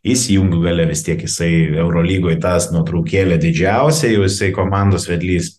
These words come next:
index reitingų. Nu, nežinau, tai jeigu tu net,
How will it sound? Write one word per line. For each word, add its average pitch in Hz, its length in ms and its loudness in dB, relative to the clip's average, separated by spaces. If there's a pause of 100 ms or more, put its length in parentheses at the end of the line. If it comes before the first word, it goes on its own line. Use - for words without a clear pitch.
index 82 540 -4
reitingų. 82 380 -4
Nu, 92 160 -4 (720)
nežinau, 107 420 4 (140)
tai 92 160 2
jeigu 104 220 4
tu 104 120 4
net, 107 240 4